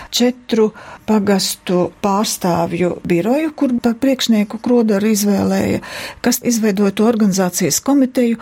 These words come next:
ar domu, ka visas šīs prasības ir jāapvieno visas guberņas ietveros, jo prasības visiem vienādas. Un tad organizācijas darbā Vitendrīz saprata, ka šādas pašas prasības jau arī ir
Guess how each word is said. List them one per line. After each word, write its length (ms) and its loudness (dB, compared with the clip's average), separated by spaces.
ar 200 -2
domu, 420 2
ka 260 0
visas 340 0
šīs 240 -2
prasības 720 -2
ir 320 0
jāapvieno 840 2
visas 540 -2
guberņas 640 0
ietveros, 600 -4
jo 180 2
prasības 480 0
visiem 340 2
vienādas. 640 -2
Un 180 4
tad 240 2
organizācijas 800 0
darbā 460 0
Vitendrīz 640 0
saprata, 480 -2
ka 160 0
šādas 360 0
pašas 320 -2
prasības 520 -2
jau 120 0
arī 200 2
ir 140 2